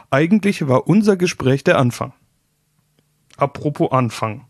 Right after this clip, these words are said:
Manch einer dachte, die letzte Folge sei das Ende von Broke und Broker. Von wegen. Ja, es stimmt, eigentlich ist das Wichtigste erklärt und hoffentlich auch verstanden, aber so leicht kommt ihr mir dann doch nicht davon.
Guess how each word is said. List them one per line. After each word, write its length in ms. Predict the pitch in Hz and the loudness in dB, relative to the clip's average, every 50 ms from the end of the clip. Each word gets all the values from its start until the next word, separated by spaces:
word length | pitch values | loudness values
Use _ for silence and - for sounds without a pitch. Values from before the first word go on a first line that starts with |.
| _ _ _ _ - - - - - - | _ _ _ _ -20 -20 -20 -18 -8 -2
Manch 380 | 117 117 135 180 214 202 - | 0 2 2 2 2 0 0
einer 220 | - 139 139 139 131 | 0 0 2 2 2
dachte, 320 | 131 131 - - - 147 | 0 0 -2 -2 -4 -2
die 120 | 139 135 | 0 0
letzte 380 | 127 127 151 160 - - - 170 | 0 0 0 -2 -2 -4 -4 -4
Folge 420 | 165 - - 120 127 143 147 143 | -4 -2 0 0 0 2 0 0
sei 160 | 120 131 127 123 | 2 2 0 0
das 200 | 123 117 - - - | 0 -2 -4 -4 -2
Ende 280 | 139 139 165 165 160 | 0 0 0 0 0
von 220 | 151 - 147 139 131 | -2 -2 -2 -2 0
Broke 260 | 123 120 123 127 - | 0 0 0 0 -2
und 100 | 135 135 | -2 -2
Broker. 400 | 127 123 117 110 - - 117 - _ _ _ _ _ _ _ _ _ _ _ _ _ _ _ | 0 -2 -2 -2 -4 -8 -18 -18 _ _ _ _ _ _ _ _ _ _ _ _ _ _ _
Von 240 | - - 123 113 113 | -8 -6 -6 -4 -2
wegen. 280 | 127 127 117 110 92 _ _ _ _ _ _ _ _ _ - - - - - _ _ | -2 -4 -4 -6 -12 _ _ _ _ _ _ _ _ _ -20 -20 -20 -20 -20 _ _
Ja, 220 | - 117 120 151 175 | -4 -2 0 0 -2
es 140 | 190 - | -2 -6
stimmt, 480 | - - - 156 196 226 247 - - _ | -10 -8 -6 -6 -6 -6 -6 -8 -18 _
eigentlich 440 | - - 143 160 180 185 180 185 - | -8 -6 -6 -4 -4 -6 -8 -10 -10
ist 200 | - 151 - - | -10 -12 -8 -8
das 200 | 139 123 - - - | -8 -8 -10 -14 -16
Wichtigste 560 | - 123 143 160 - - 170 165 - - - - | -10 -8 -8 -8 -6 -8 -10 -10 -8 -8 -10 -8
erklärt 480 | 123 120 - - 127 135 165 190 - | -10 -10 -6 -4 -4 -2 -2 -4 -4
und 140 | - 143 131 | -4 -4 -2
hoffentlich 360 | 139 131 - 135 135 131 - | -2 -2 0 -2 -2 -2 -2
auch 100 | - 127 | -4 -4
verstanden, 640 | - - 127 - - 139 156 180 165 - 165 196 - _ _ - - - - _ | -4 -4 -4 -4 -2 -2 -2 -2 -2 -6 -8 -10 -10 _ _ -20 -20 -20 -16 _
aber 220 | - 120 120 127 123 | -6 -2 0 0 0
so 140 | 127 143 | 0 0
leicht 320 | 151 156 151 170 170 - - | 0 2 0 0 -2 -4 -6
kommt 200 | - 135 135 131 | -4 -4 -2 -2
ihr 60 | 131 | 0
mir 100 | 139 139 | 0 0
dann 160 | 139 143 135 | 0 0 0
doch 160 | 131 123 - | -2 -2 -4
nicht 200 | - 120 113 - | -4 -6 -6 -8
davon. 300 | 120 110 - - 120 113 | -12 -12 -10 -10 -12 -12